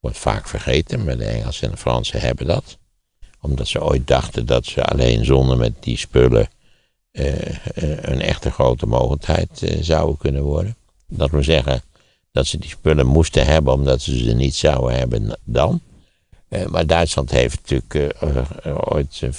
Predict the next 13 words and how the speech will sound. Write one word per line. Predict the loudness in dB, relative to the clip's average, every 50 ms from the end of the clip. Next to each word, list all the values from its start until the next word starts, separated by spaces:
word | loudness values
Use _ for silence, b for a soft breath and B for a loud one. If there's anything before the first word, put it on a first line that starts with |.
| -10 -10
beloofd | -6 -2 0 2 2 2 2 2 -2 -4 -4 -4
aan | -2 -2 -2
alle | -2 -2 -2 -2 -2 -2 -2 -4 -6 -6
denkbare | -8 -10 -8 -4 0 0 0 0 0 0 -2 -2 0 -2 -2 -2 -2
windrichtingen | -2 -2 -2 -2 -2 -2 0 0 0 -2 -2 -4 -2 -2 -2 -4 -4 b b b b b b b b b b _
dat | _ 2 2 2
ze | 2 0 0
niet | 2 0 0 0 0
wilden | 2 2 4 4 4 4
overgaan | 2 2 2 0 2 2 2 2 2 0
tot, | 0 -2 -2 -2 -2 -6 -8 -10 -10 -6
eh, | -4 -2 0 0 0 -2
eh, | -4